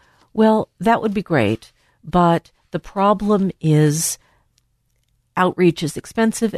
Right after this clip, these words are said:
and difficult, and reporting on demographic data that you haven't already collected in your chart, because now the government wants you to do that, is going to be expensive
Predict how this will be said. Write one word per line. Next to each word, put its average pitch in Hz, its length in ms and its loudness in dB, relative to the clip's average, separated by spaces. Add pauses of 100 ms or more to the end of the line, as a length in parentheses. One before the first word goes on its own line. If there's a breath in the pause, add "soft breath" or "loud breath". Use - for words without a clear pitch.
and 147 140 2
difficult, 175 520 -2 (120)
and 147 280 2 (300 soft breath)
reporting 247 480 0
on 208 160 0
demographic 175 640 -2
data 156 280 0
that - 260 -8
you 165 60 -2
haven't 165 280 0
already 147 280 0
collected - 520 -6
in 139 100 -14
your 139 120 -8
chart, 247 380 0
because 147 240 -8
now 147 160 2
the 143 100 -4
government 135 480 -6
wants 139 320 -2
you 139 60 -10
to - 160 -14
do 240 260 -2
that, 151 320 0 (720 soft breath)
is 175 360 2 (200)
going 202 380 2
to - 120 -8
be 165 260 0
expensive - 680 -4